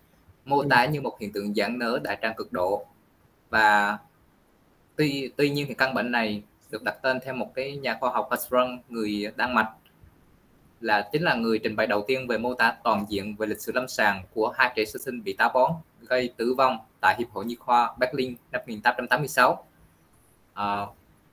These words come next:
Speaker 1: vào đến năm một nghìn chín trăm bốn mươi chín thì một bác sĩ phẫu thuật, à, người Mỹ gốc Thụy Điển tên là Ova Swenson đã chứng minh không có nhu động ở đại tràng sigma, và từ đó đã thiết lập nên cái cơ chế bệnh sinh và đưa ra các chiến lược phẫu thuật.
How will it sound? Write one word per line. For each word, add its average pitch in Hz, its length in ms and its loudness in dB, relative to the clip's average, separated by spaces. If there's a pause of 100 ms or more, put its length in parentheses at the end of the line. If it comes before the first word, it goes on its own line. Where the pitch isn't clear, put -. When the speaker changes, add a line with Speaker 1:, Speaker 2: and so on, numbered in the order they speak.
(220)
Speaker 1:
vào 113 340 2
đến 151 140 2
năm 160 80 0
một - 80 -10
nghìn 120 140 -6
chín 156 100 -6
trăm 143 140 -2
bốn 160 140 2
mươi 156 120 0
chín 190 220 0 (260)
thì 117 80 -8
một 107 160 -2
bác 135 140 0
sĩ 113 220 -6
phẫu 113 180 -4
thuật, 113 140 0 (360)
à, 104 200 -4
người 104 180 -4
Mỹ 101 480 -4
gốc 208 260 -2
Thụy 104 100 -2
Điển 113 300 -2
tên 131 160 -2
là 113 240 0
Ova 123 260 4
Swenson 120 560 -2 (320)
đã - 120 0
chứng 147 240 0
minh 131 200 -2
không 127 260 -10
có 135 120 0
nhu 143 200 0
động 98 260 -2 (180)
ở 123 200 2
đại 98 160 -2
tràng 104 140 -2
sigma, 117 460 0 (280)
và 98 120 0
từ 101 160 -2
đó 127 280 4
đã 104 260 0 (560)
thiết - 180 0
lập - 220 8
nên 120 200 -4
cái 143 220 0
cơ 135 240 6
chế 151 80 2
bệnh 110 180 -4
sinh 123 240 -4
và 113 140 -2
đưa 117 80 0
ra 117 80 0
các - 180 -8
chiến 160 120 0
lược - 160 -4
phẫu 95 120 -2
thuật. - 160 -2